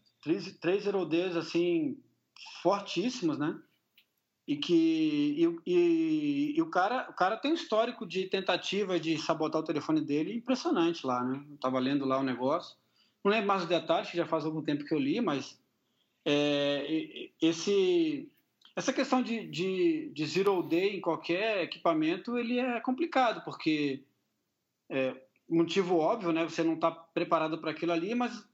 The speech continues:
pelo menos o, o zero day que, que infectava sem o clique do cara, é, não tava funcionando, ou não funcionou por alguma razão. Então, os outros que ele precisava clicar, foi que ele desconfiou, falou,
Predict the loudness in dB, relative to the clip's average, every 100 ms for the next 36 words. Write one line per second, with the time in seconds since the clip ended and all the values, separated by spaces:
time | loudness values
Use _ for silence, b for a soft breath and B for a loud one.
0 | _ -2 0 -2 -2 -2 -2 -6 -8 -2
1 | 0 2 0 -2 -2 2 2 2 2 0
2 | -2 -4 -2 0 -2 -4 0 2 2 -2
3 | -10 _ _ -2 0 -2 2 2 4 0
4 | -2 -2 0 0 0 -2 -2 0 -2 0
5 | -4 0 2 2 0 -4 -10 _ _ _
6 | _ 0 2 2 2 2 2 0 -2 0
7 | 2 0 0 -4 -4 -4 -2 0 0 -2
8 | -2 -2 0 2 0 0 -2 -2 0 0
9 | 2 2 0 0 -6 -6 -6 0 0 0
10 | -4 -2 2 0 0 -4 -4 -8 -4 -4
11 | -2 -2 -2 -2